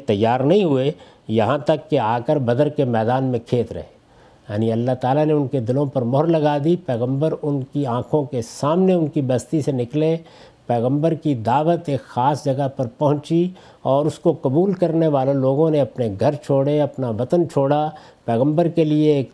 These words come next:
दूसरा दारुल हिजरत सामने आ गया। ये देखने के बावजूद कि अल्लाह की नुसरत किस तरीके से मामलात का अहाता कर रही है, दावत कैसे फैल रही है, इस दावत की तारीख़ क्या है, इसके मबाइस किस तरह हैं,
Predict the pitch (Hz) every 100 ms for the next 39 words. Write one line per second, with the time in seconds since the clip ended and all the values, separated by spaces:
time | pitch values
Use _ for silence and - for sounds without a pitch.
0 | - 147 139 170 151 113 123 131 101 139
1 | 170 175 151 151 151 143 127 131 147 160
2 | - - - 127 147 185 123 143 175 175
3 | 208 196 185 147 123 139 131 120 170 214
4 | 185 175 147 151 156 151 143 117 139 185
5 | 185 185 - 185 - 151 147 147 196 185
6 | 180 143 120 127 127 139 139 147 127 90
7 | 110 170 175 160 147 156 160 156 151 147
8 | - - - 113 139 170 180 - 143 -
9 | 196 190 147 160 160 170 156 127 131 -
10 | - _ 147 - - 175 180 180 175 165
11 | 110 117 190 190 - 170 165 123 120 -
12 | - - - 147 - 165 131 110 165 196
13 | 185 165 - 170 165 139 117